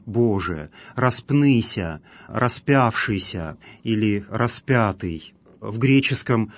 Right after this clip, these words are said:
оригинале этого текста употребляется именно страдательное причастие, «распятый». «Смертью смерть поправый». «Попрати» в церковнославянском языке значит «растоптать».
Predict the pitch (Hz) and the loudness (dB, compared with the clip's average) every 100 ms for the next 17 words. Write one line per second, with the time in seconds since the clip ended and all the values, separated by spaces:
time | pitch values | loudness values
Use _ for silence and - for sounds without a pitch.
0 | - - 120 113 117 120 120 110 107 113 | -16 -2 0 2 2 2 2 2 2 0
1 | 104 107 127 - - 110 104 95 104 113 | -2 0 0 0 -2 -2 -2 -4 -2 2
2 | 113 101 - 107 90 - 120 113 104 98 | 2 0 0 -2 -2 -4 -2 0 0 -2
3 | - - 123 117 110 - 95 92 87 87 | -6 -2 0 2 0 0 -4 -4 -4 -6
4 | 98 - 90 - - 92 95 - - 110 | -6 -4 -6 -6 -8 -4 -4 -4 -2 -2
5 | 85 87 76 - _ _ - - - 151 | -2 -8 -14 -14 _ _ -20 -8 -4 0
6 | 147 156 127 135 123 - 139 143 139 - | 4 2 2 0 0 2 4 4 2 -4
7 | - _ - 139 135 139 143 127 101 90 | -14 _ 0 0 2 2 4 4 2 -2
8 | 80 - - - - - 147 131 131 143 | -6 -12 -20 -20 -20 0 2 4 4 4
9 | 139 135 - 127 110 107 - - - 120 | 6 4 2 2 2 -2 -20 -16 -4 -2
10 | 143 123 120 117 123 127 127 120 - 117 | 2 2 2 2 0 2 0 0 2 2
11 | 107 117 - 131 120 - - 117 113 127 | 4 0 2 0 0 -6 -14 -6 0 0
12 | 120 127 120 - _ _ _ _ 113 123 | 2 0 -4 -12 _ _ _ _ -4 -4
13 | - 139 - - 139 101 85 - | 0 -2 -2 0 2 2 -2 -12